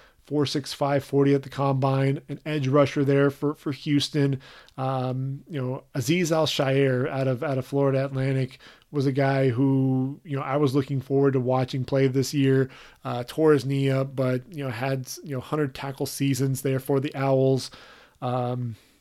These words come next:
Jordan Jones out of Kentucky, a pretty athletic linebacker, ran a four six two forty at the combine. I think he's one of the guys that I haven't mentioned that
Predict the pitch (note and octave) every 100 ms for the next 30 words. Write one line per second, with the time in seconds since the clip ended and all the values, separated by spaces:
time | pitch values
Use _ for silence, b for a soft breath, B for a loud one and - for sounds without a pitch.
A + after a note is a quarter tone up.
0 | b b _ _ _ _ _ - - D3+
1 | D3+ C3+ A2+ C#3 C#3+ C3+ C#3 C3+ - C3+
2 | C#3+ C3+ D3 C3+ C3+ C#3+ C#3 C3 C3 C3+
3 | C3 C3+ C3 C3 C3 C3 C#3 C3 C3+ C3
4 | C3+ C3+ C3+ C3 - D3 C#3 C#3 C3+ C3+
5 | C3+ C3 B2+ B2 B2+ B2 B2+ B B B
6 | B D3 C#3 C3 D#3+ E3 C#3 C#3+ C#3+ C#3+
7 | C#3 C#3 C3+ C3+ C#3 A#2+ C3+ C3+ C3+ C3
8 | B2+ C#3 C3 B2+ B2+